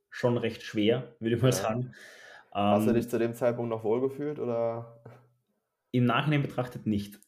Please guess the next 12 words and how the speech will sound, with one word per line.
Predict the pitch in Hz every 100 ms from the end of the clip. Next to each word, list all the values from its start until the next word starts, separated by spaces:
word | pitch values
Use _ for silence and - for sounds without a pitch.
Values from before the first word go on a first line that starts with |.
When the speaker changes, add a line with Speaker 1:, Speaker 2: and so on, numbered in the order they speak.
| -
Speaker 2:
Nicht, | 98 90 92 -
okay. | 98 - 95 113 - - -
Speaker 1:
Also | 110 117
we-, | 123 -
währenddessen | 120 131 135 131 127 147 147 143 -
ist | 123 127
m-, | 127
ist | 127 120 113
es |
mir | 123
nicht | 131 -
aufgefallen. | 117 - 127 127 143